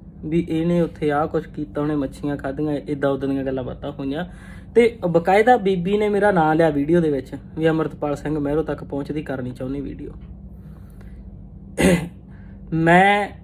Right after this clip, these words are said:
ਉਸ ਵੀਡੀਓ ਦੇ ਉੱਤੇ ਕੋਈ ਗੱਲਬਾਤ ਨਹੀਂ ਕੀਤੀ, ਸਿਰਫ ਵੀਡੀਓ ਪਾ ਕੇ ਜ਼ਰੂਰ ਕਿਹਾ ਸੀ ਮੇਰੇ ਤੱਕ ਪਹੁੰਚ ਕੇ, ਕਿਉਂਕਿ ਮੈਨੂੰ ਭੇਜ ਬਹੁਤ ਜਾਣੇ ਰਹੇ ਸੀ।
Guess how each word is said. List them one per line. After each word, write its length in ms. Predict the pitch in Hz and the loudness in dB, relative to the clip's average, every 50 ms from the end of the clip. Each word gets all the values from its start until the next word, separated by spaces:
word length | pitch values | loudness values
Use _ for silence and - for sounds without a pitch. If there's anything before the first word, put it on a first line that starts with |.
| - 190 | 2 6
ਉਸ 300 | 190 190 196 196 180 190 | 8 8 8 8 4 2
ਵੀਡੀਓ 440 | 180 165 170 185 190 180 220 208 | 2 2 2 2 4 4 4 6
ਦੇ 80 | 196 190 | 6 4
ਉੱਤੇ 280 | 190 180 180 185 175 175 - - - - | 2 2 0 -2 -2 -4 -8 -16 -2 2
ਕੋਈ 280 | 190 185 185 202 202 | 4 6 6 6 6
ਗੱਲਬਾਤ 380 | 190 190 180 170 165 160 151 156 | 4 4 4 4 4 2 2 0
ਨਹੀਂ 120 | 151 147 | 0 -2
ਕੀਤੀ, 280 | 131 135 127 - - 123 - - - - - - - - - - - - - - - | -2 -4 -8 -8 -10 -14 -14 -16 -18 -20 -20 -18 -18 -18 -18 -18 -18 -18 -18 -18 -8
ਸਿਰਫ 260 | - - 175 180 180 | -2 2 4 4 4
ਵੀਡੀਓ 340 | 185 175 160 175 175 190 185 | 4 2 2 4 4 4 2
ਪਾ 360 | 185 - - 175 170 165 165 | 2 0 2 4 4 4 4
ਕੇ 160 | 170 180 180 | 4 2 2
ਜ਼ਰੂਰ 280 | 175 180 175 170 156 147 | 4 4 4 4 2 2
ਕਿਹਾ 200 | - 160 160 165 | 0 0 0 0
ਸੀ 140 | 170 175 | 0 0
ਮੇਰੇ 200 | 170 170 151 143 | 0 0 0 0
ਤੱਕ 220 | 143 143 135 135 139 | -2 -4 -6 -8 -8
ਪਹੁੰਚ 280 | 127 143 135 143 147 | -6 -6 -6 -6 -6
ਕੇ, 200 | - - 160 156 | -6 -4 -2 -2
ਕਿਉਂਕਿ 200 | 151 - 151 - | -2 -2 -2 -2
ਮੈਨੂੰ 180 | 151 156 160 156 | -2 -2 -4 -4
ਭੇਜ 320 | - - 185 170 147 135 | 0 2 4 4 4 4
ਬਹੁਤ 260 | 135 131 135 139 151 156 | 2 0 -2 -4 -4 -4
ਜਾਣੇ 240 | 160 147 139 135 | -4 -4 -2 -4
ਰਹੇ 180 | 127 127 131 135 | -4 -6 -8 -10
ਸੀ। 180 | - - 135 | -12 -14 -16